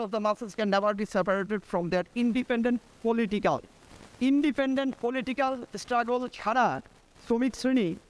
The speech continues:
বা অ্যাডভান্স ক্লাসেস বা জনগণ তারা বিপ্লবের দিকে কখনোই আসবেন না। তাহলে এই ইন্ডিপেন্ডেন্ট পলিটিক্যাল অ্যাক্টিভিটি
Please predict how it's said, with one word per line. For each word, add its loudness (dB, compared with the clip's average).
বা 2
অ্যাডভান্স 0
ক্লাসেস -2
বা 2
জনগণ 0
তারা 4
বিপ্লবের 0
দিকে -2
কখনোই 0
আসবেন -4
না। -8
তাহলে 2
এই 0
ইন্ডিপেন্ডেন্ট 2
পলিটিক্যাল 0
অ্যাক্টিভিটি -2